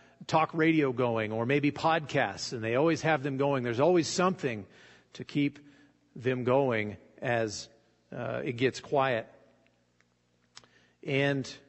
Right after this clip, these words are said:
when you're left alone and it's quiet like that, one of the things perhaps that is scary to us is that we're alone with our thoughts. When it's just quiet and there is no distraction, and there's no one else, and there's no music, and there's no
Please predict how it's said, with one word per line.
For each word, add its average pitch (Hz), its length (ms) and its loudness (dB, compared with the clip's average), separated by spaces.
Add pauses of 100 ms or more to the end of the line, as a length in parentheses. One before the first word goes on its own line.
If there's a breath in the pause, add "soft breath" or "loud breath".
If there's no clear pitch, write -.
(1120)
when 165 200 2
you're 170 120 6
left 220 240 6
alone 170 400 4
and 143 100 2
it's 127 140 -2
quiet 175 400 2
like 120 220 -2
that, 110 300 -2 (1000 soft breath)
one 170 360 -2
of 170 120 -2
the 131 400 2 (500)
things 165 360 -2
perhaps 151 480 -2
that 156 120 -4
is 117 140 -2
scary 165 420 -2
to 123 220 -4
us 117 140 -4
is 127 140 -2
that 147 140 -2
we're 143 280 2
alone 135 440 0
with 123 120 -2
our 101 120 -4
thoughts. - 500 -4 (800 soft breath)
When 139 140 -2
it's 127 140 -6
just 139 300 0
quiet 180 440 -10
and 131 180 -2
there 131 140 2
is 175 140 2
no 151 140 -2
distraction, 117 600 -10 (720 soft breath)
and 123 140 -4
there's 123 120 -2
no 151 120 2
one 175 160 2
else, 123 420 0
and 131 160 -6
there's 127 160 -2
no 151 140 0
music, 143 420 0
and 131 100 -2
there's 120 160 -4
no 135 340 0